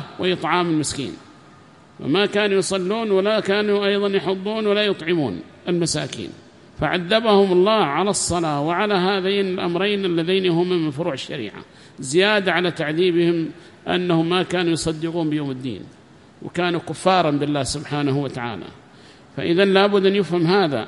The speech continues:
أن عمر ما أعطاها للمشرك ليلبسها، فإنه لا يجوز أن يعطى الكافر شيء محرم عليك لأجل أن يستعمله باعتبار أنه موصوف بالكفر أبدًا، وإنما يعطى لأجل هذا. فعلى هذا لا تعطي الخمر للكافر،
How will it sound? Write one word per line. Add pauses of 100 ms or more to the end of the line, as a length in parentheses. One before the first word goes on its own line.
أن
عمر
ما
أعطاها
للمشرك
ليلبسها، (480)
فإنه
لا
يجوز
أن
يعطى
الكافر
شيء
محرم
عليك
لأجل
أن
يستعمله
باعتبار
أنه
موصوف (380)
بالكفر
أبدًا، (760)
وإنما
يعطى
لأجل
هذا.
فعلى
هذا
لا
تعطي
الخمر
للكافر،